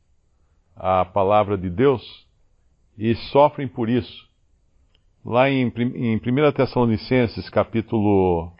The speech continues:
dois, versículo treze: "Pelo que também damos sem cessar graças a Deus, pois havendo recebido de nós a palavra da pregação de Deus,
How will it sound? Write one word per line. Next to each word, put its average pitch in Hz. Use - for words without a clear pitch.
dois, 95
versículo 110
treze: 90
"Pelo 143
que 143
também 143
damos 151
sem 170
cessar 120
graças 127
a 110
Deus, 127
pois 135
havendo 160
recebido 120
de 107
nós 101
a 107
palavra 101
da 95
pregação 123
de 101
Deus, 110